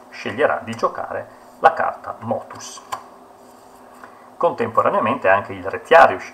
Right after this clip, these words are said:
sceglie, sceglie le sue carte, anche lui avrà la carta Motus, ha una carta Ictus Rectus Asta che gli consente di colpire a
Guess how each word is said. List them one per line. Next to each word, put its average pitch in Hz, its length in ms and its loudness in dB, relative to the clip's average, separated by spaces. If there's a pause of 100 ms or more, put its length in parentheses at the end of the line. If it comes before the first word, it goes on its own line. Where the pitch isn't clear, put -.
sceglie, - 580 -4
sceglie - 280 -8
le - 120 -16
sue 220 240 -4
carte, - 440 0
anche 104 220 -10
lui 98 100 -8
avrà 92 140 -4
la 87 100 -6
carta - 300 -4
Motus, 110 580 0 (400)
ha - 40 2
una - 160 4
carta 95 460 -2
Ictus - 440 -14
Rectus 107 500 -4
Asta 127 360 4
che 107 100 -10
gli 101 100 -12
consente 107 520 -8
di 98 160 -16
colpire 131 580 -4
a - 80 -14